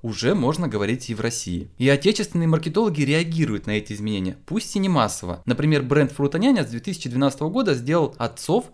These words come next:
главными действующими лицами своих рекламных роликов, изменив и привычный слоган на "Фрутоняня в помощь маме и папе".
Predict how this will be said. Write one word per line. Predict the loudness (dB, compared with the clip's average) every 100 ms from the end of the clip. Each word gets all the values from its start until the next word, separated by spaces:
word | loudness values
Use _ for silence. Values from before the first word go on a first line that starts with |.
| -6
главными | 2 8 8 8 2
действующими | 0 0 -2 -4 -6 -2
лицами | -2 -2 -4
своих | -2 -2 -2
рекламных | -2 2 2 2 0
роликов, | 0 0 -4 -12 _ -6
изменив | -2 2 2 0
и | -4
привычный | -4 0 0 0 -2
слоган | -6 -2 -2 -2 -6 -6
на | -2 0 -2 -10 -20 _
"Фрутоняня | -8 -4 -2 0 0 -2
в | -4
помощь | -4 -4 -4
маме | -2 2 4 2 -2 _ _ _
и | -6
папе". | 0 0 0 -4 -6